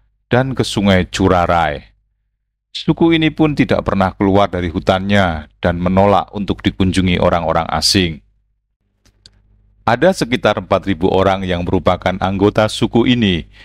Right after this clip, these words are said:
Mereka jadi pemburu monyet dan babi untuk dikonsumsi. Suku Huaorani juga masih menjaga kepercayaan leluhur. Salah satunya, larangan berburu rusa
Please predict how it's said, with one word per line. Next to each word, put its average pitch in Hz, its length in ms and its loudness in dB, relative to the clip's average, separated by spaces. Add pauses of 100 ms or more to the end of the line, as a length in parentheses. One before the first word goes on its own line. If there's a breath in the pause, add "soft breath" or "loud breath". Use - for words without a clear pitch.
(320 loud breath)
Mereka 90 380 0
jadi 98 260 0
pemburu 95 480 2
monyet 101 480 2
dan 95 160 0
babi 120 480 0
untuk 113 240 0
dikonsumsi. 92 960 -2 (640 soft breath)
Suku 151 400 0
Huaorani 107 800 0
juga 90 320 0
masih 90 320 -2
menjaga 90 480 0
kepercayaan 90 640 -2
leluhur. 92 640 2 (400)
Salah 82 400 0
satunya, 95 720 0 (320 soft breath)
larangan 104 600 0
berburu 110 400 2 (120)
rusa 113 400 0